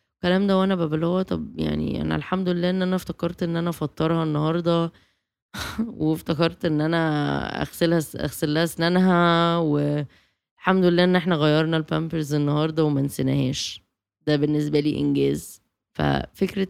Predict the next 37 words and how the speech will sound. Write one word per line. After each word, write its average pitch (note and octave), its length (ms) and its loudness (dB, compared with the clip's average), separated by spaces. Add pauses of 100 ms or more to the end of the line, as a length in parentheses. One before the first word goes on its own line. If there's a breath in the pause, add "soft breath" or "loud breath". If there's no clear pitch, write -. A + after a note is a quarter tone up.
لما D#3+ 240 0
بشوف D#3 420 0
الحاجات E3+ 480 0
دي D#3+ 120 0
على D#3 80 2
السوشيال E3+ 460 -2
ميديا E3 360 0
بتضايق، D#3+ 680 2
لأن D3+ 180 0
أنا D#3 100 0
بحس E3 400 -6 (720)
إن D#3 100 4
أنا D#3+ 160 4
عاجزة، C#3+ 500 0
بحس C3+ 360 -6
إن D#3+ 120 -2
أنا D#3+ 260 0
أم E3 220 2
مش D3+ 160 -4
كويسة، D3+ 520 -2
بحس C3 340 -6
إن D#3 120 -2
أنا D#3 220 0 (540 soft breath)
إيه F3 80 0
ده، D#3+ 80 4
أنا D3+ 160 2
عمري E3+ 180 4
ما D3+ 180 0
هعرف D#3 300 2
أديها D#3 420 0
ده، D#3+ 180 2
لأن D3+ 340 2
أنا D#3+ 360 0 (480)
مفيش E3+ 480 -2
مكان D#3+ 300 0
في D3 140 -6
مخي C#3+ 400 -4